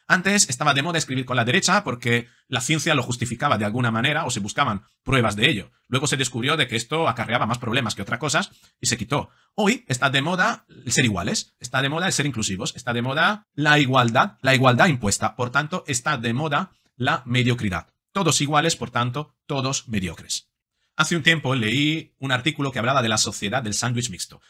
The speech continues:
refiriéndose al sándwich mixto como a una comida ordinaria y mediocre que nadie comería para celebrar algo valioso, algo importante,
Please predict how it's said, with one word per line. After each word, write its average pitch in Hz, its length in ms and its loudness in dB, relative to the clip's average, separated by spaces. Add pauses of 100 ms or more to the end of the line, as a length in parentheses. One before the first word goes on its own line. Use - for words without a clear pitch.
(100)
refiriéndose 147 500 0
al 117 80 0
sándwich 156 320 0
mixto 165 300 -4
como 123 420 -4 (300)
a 139 80 -4
una 165 120 4
comida 151 300 0
ordinaria 127 380 2
y - 20 2
mediocre 123 560 2 (160)
que 135 240 2
nadie 190 260 2
comería 143 400 2
para - 140 0
celebrar 123 400 2
algo 117 180 0
valioso, 113 380 -2
algo 107 140 -2
importante, 147 560 -2